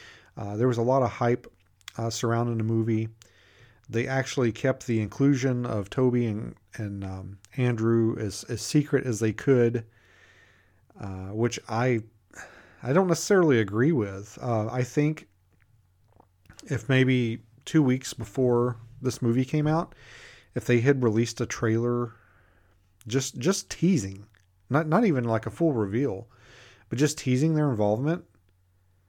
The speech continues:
I think, uh, they probably would have, I think they probably would have had a maybe even more successful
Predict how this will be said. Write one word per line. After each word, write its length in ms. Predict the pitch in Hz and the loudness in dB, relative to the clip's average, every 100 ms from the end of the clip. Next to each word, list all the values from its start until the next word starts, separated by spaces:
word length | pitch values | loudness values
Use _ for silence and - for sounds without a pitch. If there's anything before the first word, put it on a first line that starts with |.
| _ _ _ _ _ | _ _ _ _ _
I 120 | - 113 | -6 -4
think, 360 | - 143 143 | -2 -2 0
uh, 320 | 123 113 110 104 | 2 2 2 0
they 200 | 110 120 | 0 0
probably 360 | - 123 127 | 2 2 2
would 200 | 110 113 | 0 0
have, 220 | 104 98 _ _ _ _ _ _ _ _ _ _ | -4 -8 _ _ _ _ _ _ _ _ _ _
I 40 | 107 | -10
think 180 | 139 127 | -6 -4
they 100 | 113 | 0
probably 240 | 135 123 | 4 4
would 140 | 117 | 4
have 80 | 110 | 2
had 140 | 113 110 | 2 0
a 240 | 110 - - | -2 -4 -4
maybe 280 | 123 123 131 | -2 0 0
even 300 | 123 113 104 - | -2 -2 -4 -4
more 400 | 110 117 147 147 | -2 0 2 0
successful 720 | 123 - 113 101 107 101 | -2 -4 -4 -4 -8 -10